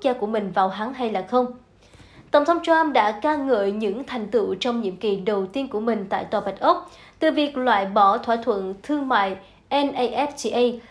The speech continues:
cho đến việc bổ nhiệm gần ba trăm thẩm phán liên bang và ba thẩm phán tòa án tối cao. Và ông cũng là tổng thống đầu tiên trong nhiều thập kỷ không khơi mào chiến tranh. Tổng thống Trump cũng nói với những người ủng hộ rằng,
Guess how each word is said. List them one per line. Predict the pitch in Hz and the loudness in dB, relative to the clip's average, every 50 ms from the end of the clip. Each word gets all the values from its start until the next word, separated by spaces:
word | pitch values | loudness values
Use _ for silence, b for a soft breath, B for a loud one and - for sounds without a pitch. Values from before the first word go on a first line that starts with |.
| B B - | B B -2
cho | - 311 | 4 4
đến | 302 320 359 359 | 6 6 4 2
việc | - 294 247 247 - | 2 0 -2 0 -2
bổ | 208 214 208 | 0 0 0
nhiệm | 226 254 254 247 208 196 196 196 | 0 0 -2 -4 -4 -4 -4 2
gần | 196 240 226 226 214 - | 2 2 2 2 -4 0
ba | 226 285 302 302 294 302 | 2 4 4 4 2 0
trăm | - 285 277 262 | -4 -4 -4 -2
thẩm | - 226 185 185 | -6 -8 -8 -6
phán | - 214 220 247 254 | -6 -6 -6 -4 -2
liên | 247 247 226 214 | -2 -2 0 2
bang | 247 247 254 240 240 B B B _ | 2 2 2 0 -4 B B B _
và | 269 269 | 0 4
ba | 254 277 277 | 4 4 2
thẩm | 277 269 240 190 190 | 2 0 -4 -6 -4
phán | 196 214 202 208 240 269 - | -2 -2 -2 -2 -2 -6 -4
tòa | - - | -4 -4
án | 190 196 202 208 - | -2 -4 -6 -4 -2
tối | 240 240 | -4 -2
cao. | 233 247 233 220 208 208 b b b b b b b b b | 0 0 0 0 -2 -4 b b b b b b b b b
Và | 214 233 226 | 4 6 8
ông | 247 254 247 240 | 8 8 4 0
cũng | 240 214 226 240 | -2 -2 0 0
là | 247 233 214 214 | 0 0 0 0
tổng | 208 - 202 202 | 0 -2 -4 -4
thống | 208 226 240 262 | -4 -6 -6 0
đầu | 247 254 233 220 214 | 2 2 2 2 0
tiên | 214 - 285 294 294 294 277 285 | -2 -4 -2 -2 -2 -4 -6 -2
trong | - 320 311 294 254 | -2 -2 0 0 -2
nhiều | 240 208 196 - | -4 -4 -4 -4
thập | 214 196 - - | -8 -10 -8 -6
kỷ | 240 208 202 214 254 277 B B B B | -4 -4 -4 -4 -6 -10 B B B B
không | - - 277 262 247 240 233 | -4 2 4 4 4 2 -4
khơi | - - 240 220 | -2 -2 -2 0
mào | 214 214 190 180 | 0 -2 -2 -4
chiến | 185 - - 233 233 | -4 -6 -8 -4 -2
tranh. | 240 226 220 226 - _ _ _ _ _ _ _ _ _ _ _ _ _ _ _ _ _ _ _ _ _ _ _ _ _ _ _ _ b b b b b b b b b b b b b _ | -2 -2 -2 -4 -12 _ _ _ _ _ _ _ _ _ _ _ _ _ _ _ _ _ _ _ _ _ _ _ _ _ _ _ _ b b b b b b b b b b b b b _
Tổng | - 285 285 | 4 4 6
thống | 294 339 339 330 | 6 4 2 4
Trump | 339 330 320 311 311 | 4 6 6 6 4
cũng | 254 240 240 | 2 2 4
nói | 254 247 269 | 4 2 2
với | 262 254 254 247 294 | 4 6 6 6 6
những | 302 294 285 277 | 4 0 0 4
người | 262 240 | 4 4
ủng | 214 202 220 269 | 4 4 2 2
hộ | 277 240 208 202 | 2 2 2 2
rằng, | 196 247 240 233 233 | 0 2 0 0 0